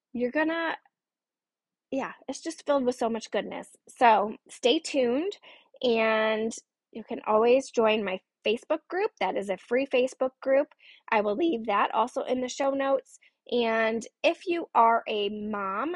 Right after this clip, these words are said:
that is an entrepreneur, I just wanna let you know that in the show notes also, I will link, um, the program that I use, uh, for my website,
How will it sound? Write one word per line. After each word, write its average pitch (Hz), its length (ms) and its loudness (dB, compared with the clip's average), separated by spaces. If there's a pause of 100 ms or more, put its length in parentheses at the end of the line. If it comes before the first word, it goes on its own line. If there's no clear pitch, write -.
(120)
that 220 240 -2
is 214 160 -6
an 208 180 -6
entrepreneur, 202 960 -6 (1200)
I 226 140 4
just 240 240 -2
wanna 240 320 -2
let 208 200 0
you 220 140 -4
know 196 540 -2 (420)
that 226 460 6 (760)
in 247 140 -2
the 254 60 -2
show 233 240 -2
notes 240 320 -6
also, 339 400 -4
I 233 120 2
will 220 240 0
link, 208 560 -10 (140)
um, 202 420 -4 (200)
the 214 120 -4
program 240 440 0
that 202 160 0
I 196 140 2
use, 359 500 0 (440)
uh, 214 280 6
for 233 160 -2
my 190 180 -4
website, 285 800 0